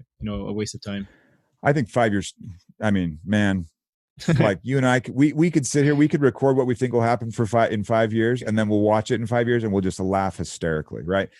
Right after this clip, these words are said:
Speaker 1: That's
Speaker 2: So
Speaker 1: true.
Speaker 2: I, I'm no futurist. I love reading that stuff 'cause it's highly entertaining.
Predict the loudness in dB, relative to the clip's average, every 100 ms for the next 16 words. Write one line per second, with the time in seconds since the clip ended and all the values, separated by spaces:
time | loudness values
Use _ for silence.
0 | -6 -4 0 0 0 -8 _ _ _ _
1 | -2 -2 0 0 2 2 2 2 0 0
2 | -2 -2 -2 -6 0 2 4 4 2 2
3 | 2 2 0 -2 -4 -2 0 0 -4 -8
4 | -8 -6 0 2 2 2 0 -2 -4 -4
5 | -6